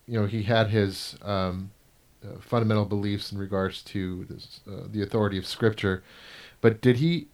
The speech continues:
heed any of the warnings of the Roman Catholic Church at the time in regards to, uh, reasoning behind not giving, uh, the,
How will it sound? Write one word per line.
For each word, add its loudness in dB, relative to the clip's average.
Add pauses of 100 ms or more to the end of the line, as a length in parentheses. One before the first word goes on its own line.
heed 0
any 2
of 4
the 0
warnings 2
of -2
the -4
Roman -2
Catholic -4
Church -4
at -6
the -8
time -2
in -4
regards -2
to, -4 (800)
uh, -4
reasoning 6
behind 4
not 2
giving, 2 (200)
uh, -4
the, -6